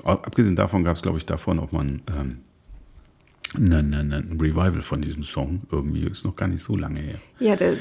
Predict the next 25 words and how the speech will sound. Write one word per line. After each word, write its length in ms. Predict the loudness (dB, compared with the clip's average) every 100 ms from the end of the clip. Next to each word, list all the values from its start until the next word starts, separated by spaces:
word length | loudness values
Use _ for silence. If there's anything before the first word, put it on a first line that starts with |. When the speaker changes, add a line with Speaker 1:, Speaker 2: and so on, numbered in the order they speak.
| 0
Speaker 2:
das, 120 | 0
Speaker 1:
Da 60 |
mach 140 | 2 2
ich 100 | 0
Speaker 2:
ich 60 |
Speaker 1:
nämlich 100 | -2 2
Speaker 2:
kann 80 |
ja 60 | 2
Speaker 1:
doch 60 | 0
Speaker 2:
auch 40 |
sagen, 280 | 0 0 2
warum 180 | 4 2
es 120 | 2
ein 60 | 0
Revival 420 | 0 0 0 -2
gab, 380 | -2 -4 -4 -4
weil 140 | -2
es 200 | -4 -4
eine 220 | -4 -2
Netflix-Serie 880 | -2 -4 -2 -6 -6 -4 -2 -2 -2
gab, 400 | -4 -4 -4 -4 -4
wo 140 | -2
dieser, 360 | 0 0 0 0 -2 -4
äh, 380 | -4 -2 -2 -6 -8 -16 -14 -14 0
Hit 300 | 2 2 -6